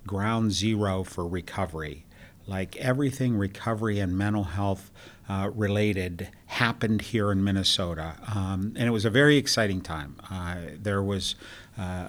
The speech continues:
a lot of, uh, young people in recovery, an enormous, uh, kind of recovering community with, uh, uh, in a, in a, in a, uh,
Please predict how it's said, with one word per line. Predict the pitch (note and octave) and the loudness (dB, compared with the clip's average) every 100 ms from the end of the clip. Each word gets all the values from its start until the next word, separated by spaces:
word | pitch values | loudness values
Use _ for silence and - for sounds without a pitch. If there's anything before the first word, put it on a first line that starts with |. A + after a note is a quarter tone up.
| - | -8
a | G#2 | -4
lot | G#2+ A2 A2+ | 0 2 4
of, | G#2 F#2 F#2+ | 2 0 -4
uh, | F2+ | -2
young | F#2 G2 A2+ A#2 B2 | -2 0 2 4 2
people | B2 B2 A#2 A2+ | 0 -4 -2 -2
in | A2 | 0
recovery, | G#2 G2+ G#2 G2 G2 | 0 0 -2 -2 -2
an | F#2 E2+ | -2 -2
enormous, | F2 G2 A2 A2+ A2+ A2 G2+ - - - - - G#2 | -2 0 0 2 2 2 0 -2 -4 -14 -20 -10 -6
uh, | F#2+ F#2+ G2 G2 - | -4 -2 -4 -6 -10
kind | G2 A2+ G#2+ | -6 -2 0
of | G2 | 0
recovering | G2 - G#2+ G#2 G2 | -2 -2 0 2 0
community | - G2+ G2+ G2+ F#2+ G2 | 0 2 2 2 2 0
with, | F#2 F2+ F#2 - | 0 -2 -6 -6
uh, | F#2 F2+ F#2 - - - - G#2 | -6 -6 -8 -10 -18 -18 -12 -8
uh, | G2+ | -2
in | A#2+ A2 | 2 2
a, | |
in | B2 A#2+ | 2 2
a, | |
in | A2+ - A#2+ | 0 0 0
a, | A2 G2+ - - | 0 -2 -8 -12
uh, | C3 G2+ G2+ G2 | -6 -2 0 -2